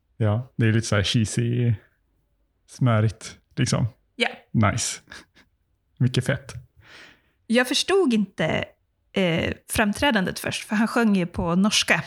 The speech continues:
Speaker 1: Ja, och det var
Speaker 2: När
Speaker 1: inte
Speaker 2: han
Speaker 1: alls kopplat till framträdandet.
Speaker 2: Nej, precis. Man bara, "Jaha, vad är de här, eh, demonerna och änglarna? Vad håller, vad, vad handlar det om?" Men sen, eh, när det blev den engelska översättningen, då förstod man ju, då fick det sin förklaring.
Speaker 1: Ja.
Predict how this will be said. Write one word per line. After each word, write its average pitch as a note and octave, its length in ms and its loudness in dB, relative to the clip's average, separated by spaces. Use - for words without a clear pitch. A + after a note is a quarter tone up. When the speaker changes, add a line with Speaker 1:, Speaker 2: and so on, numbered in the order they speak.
Speaker 1:
Ja, A2+ 220 2
och C3+ 60 0
det - 0 -
var A2 80 2
Speaker 2:
När C#3 100 4
Speaker 1:
inte F3+ 120 2
Speaker 2:
han C3+ 80 2
Speaker 1:
alls - 120 -2
kopplat G#2+ 380 -2
till A2 100 -2
framträdandet. A2 560 -2
Speaker 2:
Nej, D#4 400 2
precis. B3+ 360 -2
Man A#3 180 2
bara, F3 160 2
"Jaha, D4+ 460 2
vad C4 80 2
är A#3 100 2
de A3 180 2
här, F#3+ 360 2
eh, F#3 180 2
demonerna A#3+ 800 2
och - 80 -8
änglarna? A3+ 520 4
Vad G#3+ 140 0
håller, G#3+ 320 0
vad, G#3 420 2
vad G#3+ 200 -2
handlar G#3 240 2
det A3+ 300 2
om?" A3 260 2
Men G3+ 140 0
sen, F#3+ 360 4
eh, F3 180 0
när G#3+ 240 4
det F#3+ 80 4
blev F#3 160 2
den F3+ 180 0
engelska F#3+ 600 2
översättningen, F#3 720 -2
då - 100 -4
förstod - 440 -4
man - 160 -4
ju, - 140 -4
då - 160 -6
fick - 220 -6
det - 100 -4
sin - 200 -4
förklaring. - 680 -2
Speaker 1:
Ja. A2+ 180 -2